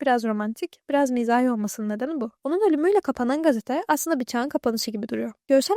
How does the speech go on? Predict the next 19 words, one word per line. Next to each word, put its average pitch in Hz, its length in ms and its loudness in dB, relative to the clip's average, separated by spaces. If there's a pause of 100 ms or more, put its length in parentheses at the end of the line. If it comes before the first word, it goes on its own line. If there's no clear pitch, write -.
anlamda 254 280 0
film - 200 -8
Wes 359 260 0
Anderson'ın 311 400 -2
şimdiye 294 300 -2
kadarki 240 340 -2
en 320 180 -4
yoğun 277 160 0
stilist - 400 -4
çalışması 226 460 -4
gibi. 233 140 -10 (380)
Renk 359 160 2
paleti 320 300 4
pastel 320 460 0
ama 320 140 2
hiçbir 320 220 -4
sahne 254 260 -2
soluk 285 340 -2
değil. 220 200 -6